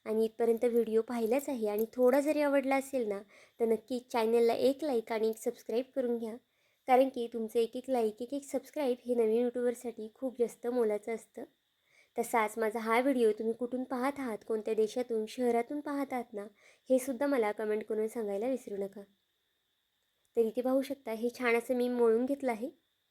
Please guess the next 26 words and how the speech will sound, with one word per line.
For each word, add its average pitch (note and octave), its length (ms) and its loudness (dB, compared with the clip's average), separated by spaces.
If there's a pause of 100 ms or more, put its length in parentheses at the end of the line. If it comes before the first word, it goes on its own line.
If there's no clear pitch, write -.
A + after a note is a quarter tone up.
(400)
अगदी A#3 280 -2
व्यवस्थित C4+ 480 2
असं C4+ 200 0
आपलं A#3 240 -4
पीठ A#3 260 -4
हे B3 140 0
तयार G#3+ 280 0
झालेलं A#3+ 340 4
आहे. A3+ 200 -6 (1120)
जास्त A3 340 0
घट्टसुद्धा B3 720 0
नाही C#4 240 2
आणि A3 180 0
जास्त A3+ 280 0
पातळसुद्धा A3 640 -4
नाही. G#3+ 240 -10 (2250)
आता A#3+ 180 0
बघा, A#3+ 220 4
याचे C4+ 300 4
आपल्याला A#3 360 2
अशा A#3 220 -2
पद्धतीने A#3+ 500 0
कटलेट A3+ 420 -6
करून G#3+ 240 -2
घ्यायचे A3+ 300 -2
आहेत. G3 120 -18